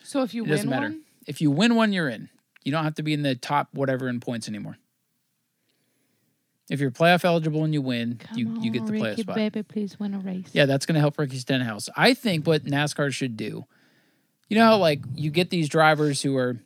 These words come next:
Speaker 2: th-, they don't turn eighteen until, like, March, so they can't run the first couple races, like Jake Garcia.
Speaker 1: Goddamn fucking disclosure and shit that
Speaker 2: Right.
Speaker 1: y'all sign.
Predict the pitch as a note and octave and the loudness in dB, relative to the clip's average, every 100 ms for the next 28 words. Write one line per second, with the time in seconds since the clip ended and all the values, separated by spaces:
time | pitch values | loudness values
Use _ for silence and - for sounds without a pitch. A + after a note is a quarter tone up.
0 | _ E3 D#3+ E3+ F3+ D#3+ F3 E3 D#3+ D#3+ | _ 2 4 2 0 0 -2 -2 -2 -2
1 | D#3 D#3+ D3 E3+ D#3+ D#3 C#3+ C#3+ C#3 C3 | -2 -4 -2 -2 0 -2 -2 -2 0 0
2 | A#2+ C#3 C#3 - - B2+ C#3 C#3+ C3+ C3 | 0 -2 -2 -6 -6 -4 -4 -4 -2 -4
3 | B2 C#3 C3+ C3+ B2+ B2+ B2+ C#3 B2 B2 | -4 -6 -4 -4 -2 -2 -2 -6 -6 -6
4 | A2+ C3+ C3+ B2+ A#2 B2+ B2 C4+ C#4 F#3+ | -4 -6 -2 -4 -4 -4 0 4 4 4
5 | C4+ C4+ C4+ B3+ - C4+ C4 A#3+ G#3 G3+ | 2 4 4 2 2 0 0 -4 -6 -8
6 | G#3+ F3 G#3 - B3 C4+ B3 G3+ F#3+ F3 | -14 -16 -16 -14 -8 -8 -8 -10 -10 -10
7 | F3 - G3 G3+ - F3 D#3 F#3 - G3 | -10 -12 -14 -14 -8 -2 -2 -2 -8 -6
8 | F#3 F#3+ F#3 | -4 -4 -6